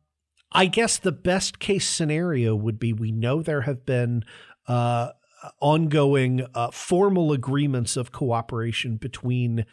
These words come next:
Bragg's office, you know, formerly Vance's office, and Tish James's office in terms of resource sharing, information sharing. And it's possible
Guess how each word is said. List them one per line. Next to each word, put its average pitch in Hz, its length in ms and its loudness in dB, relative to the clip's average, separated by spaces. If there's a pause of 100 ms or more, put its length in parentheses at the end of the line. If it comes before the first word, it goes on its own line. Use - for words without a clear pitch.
(240)
Bragg's 123 340 2
office, 117 360 -2
you 117 60 -4
know, 120 280 -12
formerly 113 500 0
Vance's 107 440 -2
office, 107 400 -4 (320)
and 123 360 2
Tish 127 240 0
James's 113 440 -2
office 113 480 -6
in 127 140 -2
terms 120 400 -2
of 107 340 0 (380)
resource 135 500 -2
sharing, 123 580 0
information 117 720 0
sharing. 110 480 -2 (360)
And 151 380 2
it's 190 300 0
possible 120 1040 0